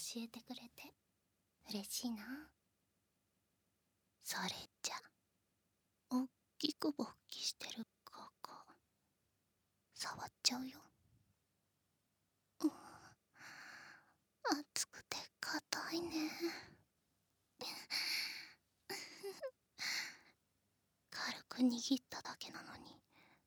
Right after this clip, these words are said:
ピクンって跳ねた。私の手、感じちゃったんだね。君のあそこ、敏感なのかな？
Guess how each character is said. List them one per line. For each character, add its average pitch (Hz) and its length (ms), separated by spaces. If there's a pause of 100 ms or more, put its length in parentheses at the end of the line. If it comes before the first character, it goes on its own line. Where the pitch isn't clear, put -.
(380)
ピ - 160
ク - 220
ン 339 40
っ - 40 (260)
て - 60
跳 - 200
ね 254 200
た。 - 100 (1600)
私 - 600
の 240 120
手、 - 140 (1200)
感 262 340
じ 247 140
ち - 140
ゃ 277 40
っ - 140
た - 140
ん 330 100
だ 302 120
ね。 285 360 (3500)
君 214 380
の 220 240
あ 208 100
そ - 260
こ、 - 260 (1000)
敏 233 320
感 - 320
な - 120
の 262 120
か - 160
な？ - 340